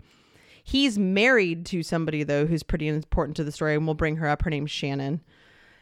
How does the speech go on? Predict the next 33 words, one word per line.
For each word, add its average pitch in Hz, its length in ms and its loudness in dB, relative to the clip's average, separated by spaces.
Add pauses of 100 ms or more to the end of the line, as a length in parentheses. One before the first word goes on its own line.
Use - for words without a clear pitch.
(160)
Then 202 160 2
there's 226 240 4
little 196 260 4
Maria 185 640 2 (100)
n-, 170 80 -2
in 160 200 2
nineteen 160 340 0
eighty-six, 160 480 -2
and 160 100 -4
she's 202 280 -2
taken 175 340 -2
away. 131 480 -2 (480)
Then 180 160 2
there's 180 180 0
little 170 200 2
Sherry 175 680 2 (160)
in 170 120 0
nineteen 165 280 0
eighty-seven, 170 540 0
who's 170 240 -2
also 165 300 0
taken 160 320 -4
away. 139 160 -4
Basically, 208 640 0 (240)
she's 190 280 0
never 185 280 4
able 175 340 2
to 170 140 -6
keep - 300 -4
the 170 120 2
little 156 220 2
girls 190 420 4
because 170 1080 2